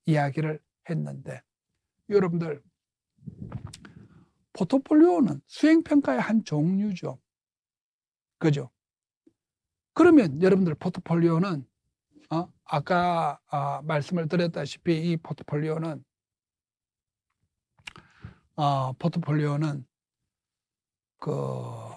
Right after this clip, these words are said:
평가 기준으로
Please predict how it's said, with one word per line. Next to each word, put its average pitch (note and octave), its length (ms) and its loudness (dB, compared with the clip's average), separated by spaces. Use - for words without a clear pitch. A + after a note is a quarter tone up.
평가 D#4+ 440 4
기준으로 C#4 1200 2